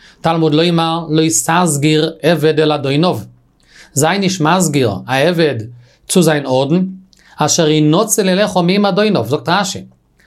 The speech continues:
אז דער קומט אן קלייפן פון זיין אדן, דער קומט אן קלייפן פון עבודה זרה, אבער איז א האפטשעדן פון דעם. און דו שיקסט אים ארויס, צורוק צו עבודה זרה?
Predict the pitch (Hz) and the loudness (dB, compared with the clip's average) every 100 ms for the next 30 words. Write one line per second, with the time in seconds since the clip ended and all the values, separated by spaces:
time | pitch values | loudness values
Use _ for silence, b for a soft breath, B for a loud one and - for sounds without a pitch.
0 | B B 156 139 202 214 226 226 208 185 | B B -4 0 0 2 0 -2 -2 -2
1 | 185 202 233 240 185 170 151 127 123 120 | 0 0 0 0 2 2 2 0 0 0
2 | 208 208 180 - 185 208 214 208 165 160 | 2 2 0 0 0 0 0 0 0 0
3 | 151 147 196 143 - B B 143 185 185 | 0 0 0 -2 -6 B B -2 0 0
4 | - 202 - 220 190 175 127 104 - - | -2 -2 0 0 2 2 2 -2 -6 -18
5 | B B - 143 190 190 196 202 - 175 | B B 0 2 2 2 0 -2 0 0
6 | 165 185 - 185 185 156 139 131 185 208 | 2 0 0 0 0 0 0 0 0 0